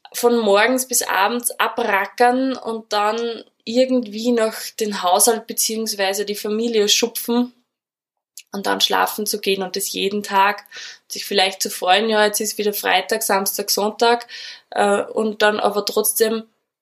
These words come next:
den Moment nicht genießen. Und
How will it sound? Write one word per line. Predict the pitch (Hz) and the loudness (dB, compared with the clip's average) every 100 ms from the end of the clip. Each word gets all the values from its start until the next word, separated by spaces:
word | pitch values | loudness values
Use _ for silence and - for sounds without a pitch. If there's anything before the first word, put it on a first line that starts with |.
| _ _ _ _ - | _ _ _ _ 0
den | 208 | 2
Moment | 208 202 196 196 - | 4 2 2 -2 -8
nicht | 202 - | -10 -8
genießen. | 190 190 196 - 180 175 _ _ _ _ _ _ _ _ _ _ _ _ _ _ | -10 -8 -2 -2 -2 -8 _ _ _ _ _ _ _ _ _ _ _ _ _ _
Und | 196 185 180 | -12 -12 -14